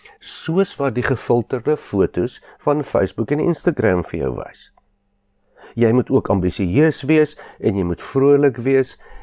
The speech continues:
en ekstroverties uit-, opgewonde en lekker met almal kan gesels. Verder moet jy nog fiks wees en jy moet daarom na jouself kyk, ensovoorts, ensovoorts, ensovoorts. En die, die sigbare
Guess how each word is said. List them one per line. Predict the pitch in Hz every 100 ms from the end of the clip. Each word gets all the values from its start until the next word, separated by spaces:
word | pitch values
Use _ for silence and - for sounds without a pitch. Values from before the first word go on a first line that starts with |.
| -
en | 107 98 - _
ekstroverties | - 135 123 - 123 123 123 120 -
uit-, | 139 147 -
opgewonde | - 131 - 123 123 123 120
en | 98
lekker | 92 98 117
met | 110 -
almal | 113 110
kan | 107 98
gesels. | - 85 - 131 131 - - -
Verder | - 165 226
moet | 185 156
jy |
nog | 120 98
fiks | - 175 -
wees | 160 170
en | 113
jy | 107
moet | 101
daarom | 104 120
na | 117
jouself | 104 92 117 123 117
kyk, | - 131 127 - - - -
ensovoorts, | 127 123 120 - 113 -
ensovoorts, | - 98 - 95 - 90 -
ensovoorts. | 78 76 - - - - _ _ - - - _
En | - 113 101
die, | 110 110 - _ _ _ _
die | - 101
sigbare | - - - 202 - - - 117 113 113 110 107